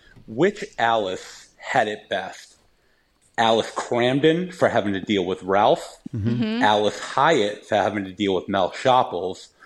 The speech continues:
Speaker 3: I don't know
Speaker 1: or
Speaker 3: who that
Speaker 1: your
Speaker 3: is.
Speaker 1: Alice for having to deal with you. I mean, all three people, Ralph Cramden,
Speaker 2: Mm-hmm.
Speaker 1: Mel Sharples, and yourself, have the i-,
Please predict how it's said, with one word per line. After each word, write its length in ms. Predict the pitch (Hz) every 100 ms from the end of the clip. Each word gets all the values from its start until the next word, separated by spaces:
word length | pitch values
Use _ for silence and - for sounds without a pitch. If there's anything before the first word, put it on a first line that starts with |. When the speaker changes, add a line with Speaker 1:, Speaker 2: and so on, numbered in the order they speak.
| - -
Speaker 3:
I 60 |
don't 120 | 196 190
know 60 |
Speaker 1:
or 60 | 107
Speaker 3:
who 40 |
that 80 | 90
Speaker 1:
your 160 | 123 143
Speaker 3:
is. 60 | -
Speaker 1:
Alice 400 | 95 95 90 -
for 160 | 104
having 220 | 95 101
to 120 | 98 92
deal 240 | 95 90
with 220 | 90 -
you. 320 | 98 92 80 - - _ _
I 140 | 98 98
mean, 480 | 95 95 92 90 - _ -
all 260 | 120 160
three 340 | - 147 156 156
people, 440 | 165 147 98 87
Ralph 320 | 101 120 -
Cramden, 640 | - 131 135 135 135 143 135
Speaker 2:
Mm-hmm. 20 | - - _ 104
Speaker 1:
Mel 180 | 110 135
Sharples, 640 | - 131 127 127 120 -
and 100 | 101
yourself, 580 | 101 - 147 117 107 - -
have 260 | 110 98
the 80 | 113
i-, 280 | 117 120 -